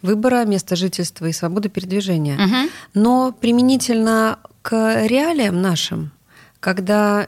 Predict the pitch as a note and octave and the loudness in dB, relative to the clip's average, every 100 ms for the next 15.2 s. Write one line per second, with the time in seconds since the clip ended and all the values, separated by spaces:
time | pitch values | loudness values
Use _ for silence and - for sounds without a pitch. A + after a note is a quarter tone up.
0 | _ G3+ G3 G3 G3 F#3+ F3+ - _ - | _ -8 -4 -4 -4 -4 -6 -12 _ -12
1 | G3+ A3 G#3 G#3+ A3 - G3+ F3+ - G3 | -4 -2 -2 -4 -4 -2 0 0 -2 -4
2 | F#3+ G3 F3+ F3 - F3 F3 D#3+ F#3+ F#3 | -4 -2 -2 -2 -4 -4 -4 -2 -2 -2
3 | E3+ F3+ E3+ D#3 - - G3 C4+ F#4 F3 | 0 0 -2 -4 -6 -2 -2 -2 -4 -8
4 | D#3+ - - F#3 G#3 C4+ C#4 - A#3+ A3 | -8 -10 -6 -4 0 0 -2 -2 -2 -2
5 | - E3+ D3 - G3 G3 F3+ F#3 C4 - | -4 -4 -4 -2 0 2 2 0 0 -2
6 | - - B3 - _ _ _ - - G3 | -4 -4 -4 -6 _ _ _ -20 -8 -4
7 | G3 F3 F3 F3+ G3+ B3 C4 B3+ B3+ _ | -2 -2 -4 -4 -2 -2 -2 -4 -8 _
8 | _ _ - F#3+ F#3 - G3+ G#3 G#3+ A#3+ | _ _ -4 0 0 -2 -4 -4 -4 -4
9 | B3 B3 B3+ B3 - G3+ G3+ F#3+ G3 E3+ | -2 0 -2 -6 -6 -4 -4 -4 -2 -2
10 | - D3+ D3 - A3 G#3+ A3 A3+ A#3 A#3+ | -2 -8 -10 -8 -6 -6 -2 0 0 -2
11 | B3 A3 G3 F#3+ A3+ G3+ E3 D#3+ G3+ A#3 | -2 -2 -4 -4 -4 -4 -6 -4 -2 0
12 | D4 D4 F#3 F#3 F3+ F#3+ G3+ F#3+ G3 G3 | -2 -4 -6 -8 -6 -4 -2 -4 -4 -4
13 | G3 F#3+ G3+ F#3 F#3+ F#3+ F#3 - F#3 E3+ | -2 0 2 0 -2 -4 -10 -8 -8 -8
14 | - D#3+ D#3 G3 F#3 E3 G#3+ G#3 E3+ - | -12 -12 -4 0 0 0 -2 0 -2 -4
15 | F3 | -8